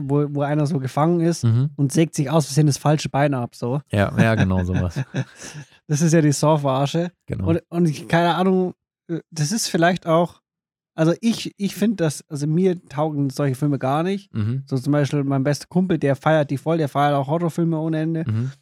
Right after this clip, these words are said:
Speaker 1: Aber ich glaub, da, alleine, dass es sowas gibt wie Scary Movie,
Speaker 2: Mhm.
Speaker 1: zeigt eigentlich schon, dass, glaub ich, ein Großteil <laughs> sich so denkt, so, why?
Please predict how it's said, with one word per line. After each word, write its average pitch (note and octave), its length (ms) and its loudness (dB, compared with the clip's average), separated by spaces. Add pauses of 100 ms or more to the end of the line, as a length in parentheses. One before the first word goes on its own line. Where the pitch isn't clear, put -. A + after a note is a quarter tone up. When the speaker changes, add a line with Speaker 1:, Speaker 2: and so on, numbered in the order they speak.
(140)
Speaker 1:
Aber D3+ 140 0
ich C#3 100 -2
glaub, F3 280 2
da, E3 180 -2
alleine, F#3 380 4
dass D#3+ 260 0
es D3 100 -4
sowas D#3 320 0
gibt - 240 -6
wie C#3 80 -4
Scary D3 300 0
Movie, F#3 560 -2
Speaker 2:
Mhm. A#2 320 -2 (180)
Speaker 1:
zeigt G3 320 0
eigentlich D3 240 0
schon, E3+ 160 -4
dass, D3 220 -4
glaub D3+ 180 0
ich, D3+ 140 -4
ein C#3+ 120 -2
Großteil D3+ 1000 -4
<laughs> - 1400 -16
sich - 240 -4
so E3 100 -4
denkt, D3 300 -2
so, C#3 240 -2
why? B2 560 0